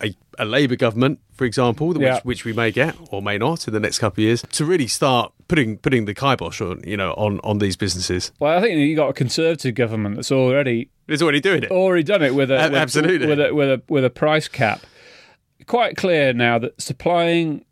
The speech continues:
Speaker 2: gas and electricity to households is a horrible business. There's, there's very little profit in it. S S E has signalled very clearly that it doesn't really want to own this type of business. One of the big rationales for owning this business in the first place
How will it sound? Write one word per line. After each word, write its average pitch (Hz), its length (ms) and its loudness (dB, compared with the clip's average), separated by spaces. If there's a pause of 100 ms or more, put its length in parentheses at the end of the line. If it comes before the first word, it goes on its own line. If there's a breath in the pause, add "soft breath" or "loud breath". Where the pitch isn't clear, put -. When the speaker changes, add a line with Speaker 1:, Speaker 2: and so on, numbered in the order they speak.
(140)
Speaker 2:
gas 156 300 0
and 143 100 2
electricity 139 600 -2
to 110 140 -8
households 107 920 -2
is 113 120 -2
a 113 80 0
horrible 117 520 0
business. - 580 -12 (400)
There's, 127 300 2
there's 127 240 2
very 170 380 2
little 165 200 4
profit 120 400 -2
in 107 100 -6
it. 107 180 -8 (840 soft breath)
S 156 240 0
S 147 220 0
E 139 220 4
has 123 200 -2 (380)
signalled 139 560 0
very 165 320 2
clearly 113 680 0 (520)
that 117 160 0
it 135 160 -6
doesn't 131 340 0
really 123 300 4
want 110 200 0
to 107 80 2
own 107 200 0
this 101 160 -8
type 101 320 -8
of 110 100 -12
business. - 500 -8 (600 loud breath)
One 170 240 4
of 165 60 4
the 147 80 4
big 165 260 2
rationales 151 640 2
for 135 180 0
owning 135 260 4
this 127 120 0
business 135 460 0
in 120 120 -2
the 117 60 -2
first 170 400 0
place 104 460 -10